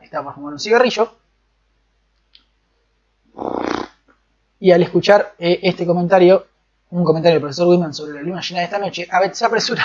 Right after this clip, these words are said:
a buscar a Shirley. Sabemos que no va a aparecer un hombre lobo, pero me encanta este chiste. Bueno, Jeff y Annie luego salen del gimnasio,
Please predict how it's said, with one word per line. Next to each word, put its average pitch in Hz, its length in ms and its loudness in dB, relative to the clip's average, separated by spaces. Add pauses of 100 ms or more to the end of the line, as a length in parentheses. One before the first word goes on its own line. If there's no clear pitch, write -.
(100)
a 190 60 0
buscar 180 280 2
a - 20 2
Shirley. 160 360 -6 (880)
Sabemos 208 400 2
que 165 60 -4
no 170 80 2
va - 20 2
a - 20 2
aparecer 156 240 0
un 165 60 -4
hombre 147 160 -8
lobo, 139 180 -8
pero 143 140 -16
me 151 80 -12
encanta 170 240 -6
este - 140 -18
chiste. - 240 -20 (1200)
Bueno, 139 280 -10
Jeff 202 400 0
y 202 100 2
Annie 202 320 4
luego 175 300 2
salen 185 300 0
del 170 80 -4
gimnasio, 190 520 -6